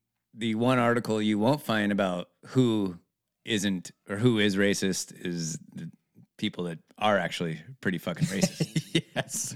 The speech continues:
Speaker 1: They will go unnamed.
Speaker 2: There's also that.
Speaker 1: <laughs> Okay, this one's dark, but how about the tranny shooting up the school and then all of the outrage being about how we were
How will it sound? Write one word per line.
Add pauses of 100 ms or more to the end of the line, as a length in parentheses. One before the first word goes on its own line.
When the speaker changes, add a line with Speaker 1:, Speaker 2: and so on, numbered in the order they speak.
(140)
Speaker 1:
They
will
go
unnamed.
Speaker 2:
There's
also
that. (220)
Speaker 1:
<laughs>
Okay,
this
one's
dark,
but
how
about
the
tranny
shooting
up
the
school (800)
and
then (100)
all
of
the
outrage
being
about
how
we
were